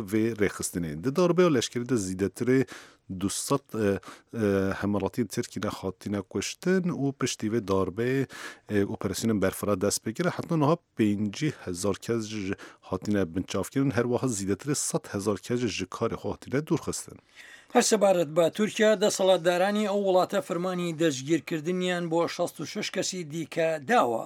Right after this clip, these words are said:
Speaker 2: ئەوانیش بە تۆمەتی پەیوەست بە هەوڵی کودێتاکەی ساڵی ڕابردوو، ئەوەی ئەنکەرە گروپی فەتحوڵای گولن پیاوی ئاینی تورکی پێ تاوانبار دەکات. ئاژانسی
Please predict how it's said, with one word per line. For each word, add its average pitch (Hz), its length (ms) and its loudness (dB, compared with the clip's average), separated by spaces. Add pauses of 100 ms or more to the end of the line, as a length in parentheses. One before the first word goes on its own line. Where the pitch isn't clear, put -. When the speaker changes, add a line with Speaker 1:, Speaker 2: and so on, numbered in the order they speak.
Speaker 2:
ئەوانیش 160 540 -2
بە 170 180 2
تۆمەتی 190 440 -2 (460)
پەیوەست 185 460 2
بە 180 80 6 (100)
هەوڵی 220 360 0
کودێتاکەی 175 680 0
ساڵی 214 320 2
ڕابردوو، 185 480 4
ئەوەی 170 320 0
ئەنکەرە 185 440 2 (120)
گروپی 180 420 0
فەتحوڵای 165 440 -4
گولن 170 280 -2 (460)
پیاوی 185 380 4
ئاینی 170 460 -4 (240)
تورکی 175 440 -4 (160)
پێ 196 100 -2 (140)
تاوانبار 151 520 0
دەکات. 151 300 -2 (540)
ئاژانسی 240 380 2